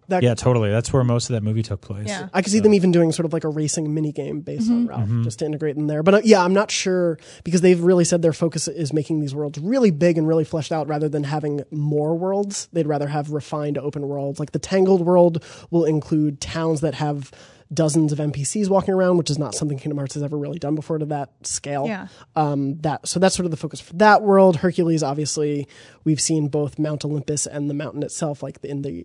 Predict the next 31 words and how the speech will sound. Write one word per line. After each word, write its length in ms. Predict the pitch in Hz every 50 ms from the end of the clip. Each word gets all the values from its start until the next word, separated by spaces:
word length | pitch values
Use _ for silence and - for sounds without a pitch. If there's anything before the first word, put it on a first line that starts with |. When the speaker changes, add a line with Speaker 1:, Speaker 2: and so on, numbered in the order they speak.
| - -
Speaker 1:
Earth 220 | 156 170 165 -
world 320 | 175 175 175 165 165 165 160
version. 440 | 156 170 165 147 - 170 160 156 151
So 240 | - 170 151 139
I'm 80 | 147 160
curious 320 | - - 208 202 180 175
to 100 | - -
see 400 | - - - 160 156 156 151 135 - - - - - - - _
how 220 | - - 160 165 151
they 100 | 156 151
keep 240 | - - 165 - -
adapting 460 | 147 - 147 143 143 135 147 147 147
these 120 | 151 147
worlds 200 | 143 151 160 160
and 80 | 170 170
how 100 | 214 247
many 140 | 240 214 208
worlds 200 | 202 190 151 165
are 60 | 143
left. 460 | 143 131 - - - - - - - -
It's 200 | 170 156 - -
sort 160 | - 180 170
of 80 | 156 165
unclear 340 | 160 147 - 170 151 147
how 160 | 147 135 156 151
many 260 | 151 151 147 147 147
more 360 | 147 151 151 147 143 143 147
there 100 | 143 135
are 120 | 135 139 139
to 100 | - 143
reveal. 500 | - 143 143 165 - - - - -